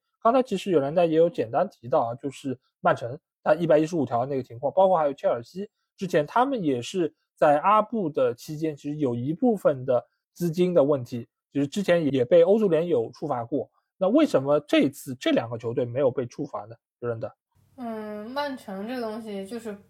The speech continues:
Speaker 2: 刨过对大家觉得它是跟英超的种种关系之外，就是它有一百一十五个叉这些话，它那个吊牌时间就会比较漫长，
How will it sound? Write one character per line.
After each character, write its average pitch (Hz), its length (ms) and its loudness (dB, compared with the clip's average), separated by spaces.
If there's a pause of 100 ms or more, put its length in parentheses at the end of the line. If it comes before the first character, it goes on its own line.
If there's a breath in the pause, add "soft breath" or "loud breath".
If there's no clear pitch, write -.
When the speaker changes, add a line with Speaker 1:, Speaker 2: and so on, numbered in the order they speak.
(180)
Speaker 2:
刨 202 240 -2
过 233 220 -2
对 214 160 -6
大 214 120 -2
家 208 360 -4
觉 180 200 -14
得 190 260 -6
它 196 320 -10
是 190 300 -10 (320 soft breath)
跟 190 200 -10
英 190 100 -10
超 196 240 -8
的 190 120 -4
种 185 180 -10
种 190 140 -12
关 196 260 -6
系 214 100 -14
之 190 180 -12
外， 190 200 -8 (420 soft breath)
就 226 80 -10
是 202 120 -6
它 220 260 -4
有 208 180 -8
一 226 160 -12
百 214 200 -2
一 214 140 -10
十 233 140 -12
五 196 120 -12
个 190 80 -12
叉 196 240 -8
这 196 120 -10
些 196 120 -16
话， 190 120 -12
它 208 320 -10
那 220 140 -14
个 196 80 -10
吊 208 180 -4
牌 190 160 -10
时 190 160 -18
间 185 220 -16
就 196 120 -14
会 196 300 -12 (160)
比 - 80 -20
较 180 120 -8
漫 196 240 -8
长， - 240 -18